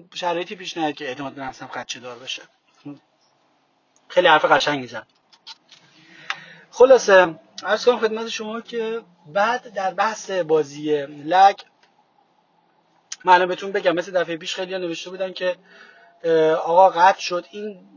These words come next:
نرم افزاری که من باهاش ضبط می‌کنم شاید یه محدودیتی داره، یه زمان م-، مشخصی رو ضبط می‌کنه، هر موقع قطع شد، یه قطع شد، منم تو ترافیک دارم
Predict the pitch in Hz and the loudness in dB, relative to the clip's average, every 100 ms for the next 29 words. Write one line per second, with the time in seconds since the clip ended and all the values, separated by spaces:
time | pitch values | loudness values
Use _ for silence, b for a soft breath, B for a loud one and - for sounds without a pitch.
0 | 185 170 170 165 - 208 214 202 185 180 | -16 -12 -8 -6 -4 -4 -2 -2 0 -2
1 | 165 170 170 170 175 185 202 190 190 175 | 0 -2 -2 -6 -4 -4 -4 -4 -2 -4
2 | 165 156 180 185 180 170 160 156 156 160 | -6 -4 -2 -2 -2 0 2 0 -2 -4
3 | 156 160 156 147 147 143 131 170 170 156 | -4 -4 -8 -10 -10 -12 -10 -12 -10 -8
4 | 151 143 147 165 185 180 160 147 160 160 | -8 -8 -10 -4 -4 -2 -4 0 0 0
5 | 160 180 175 175 170 156 156 165 170 101 | -4 -10 -6 -2 -2 -4 -8 -6 -6 -10
6 | - - 151 147 139 165 - 170 175 | -20 -12 -4 -4 -4 -6 -2 0 0